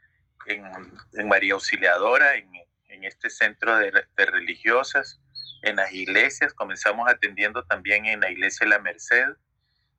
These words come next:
porque era un punto de, de encuentro, ¿verdad? Eh, aquí en San José.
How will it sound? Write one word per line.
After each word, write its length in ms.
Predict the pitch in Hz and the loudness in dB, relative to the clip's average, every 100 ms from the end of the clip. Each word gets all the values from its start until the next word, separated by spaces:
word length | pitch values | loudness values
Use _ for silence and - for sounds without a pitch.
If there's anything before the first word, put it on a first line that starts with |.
| _ | _
porque 280 | - 101 - | -10 -6 0
era 120 | 104 | 0
un 120 | 110 - | -2 -6
punto 400 | 110 107 113 117 | -10 -6 0 2
de, 360 | 107 90 90 87 | 2 -2 -14 -8
de 60 | 87 | -8
encuentro, 760 | 82 - 127 151 - 175 120 | -6 0 0 0 -6 -6 -4
¿verdad? 460 | 82 87 113 143 117 | -4 0 2 4 0
Eh, 220 | 85 80 _ _ _ _ _ _ _ - | -4 -12 _ _ _ _ _ _ _ -14
aquí 180 | - 92 | -2 -2
en 80 | |
San 220 | 90 104 101 | 2 0 -2
José. 380 | 82 - 101 | -6 -2 -2